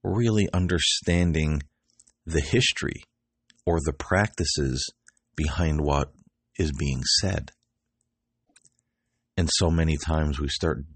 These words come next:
jumping to a lot of conclusions and saying, "Well, all of it is demonic, all of it is evil."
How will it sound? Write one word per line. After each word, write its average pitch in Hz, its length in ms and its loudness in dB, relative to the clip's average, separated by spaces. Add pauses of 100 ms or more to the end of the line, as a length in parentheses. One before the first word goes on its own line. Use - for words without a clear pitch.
jumping 82 540 0
to 80 80 0
a 71 80 0
lot 71 340 2
of 90 100 0
conclusions 71 840 -4
and 76 100 -2
saying, 71 400 -2
"Well, 71 380 0 (600)
all 120 240 4
of 80 120 2
it 71 100 0
is 67 180 -4
demonic, 62 460 -4 (160)
all 104 320 4
of 71 100 -2
it 67 140 -4
is 69 200 -6
evil." - 440 -6